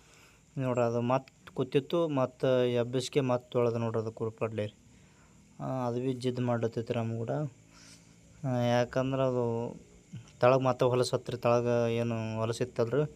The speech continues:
ತೀರಾ ಹೊಲಸು ಹತ್ತಿತ್ತು. ಅದಕ್ಕಾಗಿ ಮತ್ತೇನು ಮಾಡ್ದೆ, ಹೊಳ್ಳೆ ಅದಕ್ಕೆ ತೊಳೆದ್ರಿ. ಅದು ನಾನು ಕೂಡ ಇವತ್ತು ಜಿದ್ ಮಾಡ್ಯದ್ರಿ ಎಮ್ಮಿ. ಅದಕ್ಕಾಗಿ ಅದು ಕುಂದ್ರೋದು ಮತ್ತು ಅದು ತೊಳೆದು, ಕುಂದ್ರೋದು ತೊಳೆದು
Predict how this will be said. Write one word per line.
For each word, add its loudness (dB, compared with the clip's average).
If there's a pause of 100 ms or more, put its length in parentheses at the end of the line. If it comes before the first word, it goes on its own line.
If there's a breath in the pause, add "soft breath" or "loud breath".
(580 loud breath)
ತೀರಾ 2
ಹೊಲಸು 2
ಹತ್ತಿತ್ತು. 0
ಅದಕ್ಕಾಗಿ 0
ಮತ್ತೇನು -2
ಮಾಡ್ದೆ, -2 (680 loud breath)
ಹೊಳ್ಳೆ 2 (340)
ಅದಕ್ಕೆ -2
ತೊಳೆದ್ರಿ. 4 (1300)
ಅದು 2
ನಾನು -2
ಕೂಡ 4
ಇವತ್ತು 2
ಜಿದ್ 0
ಮಾಡ್ಯದ್ರಿ 2
ಎಮ್ಮಿ. -2 (1080 loud breath)
ಅದಕ್ಕಾಗಿ 0
ಅದು 2
ಕುಂದ್ರೋದು 2
ಮತ್ತು 2
ಅದು -6
ತೊಳೆದು, 2
ಕುಂದ್ರೋದು 2
ತೊಳೆದು 2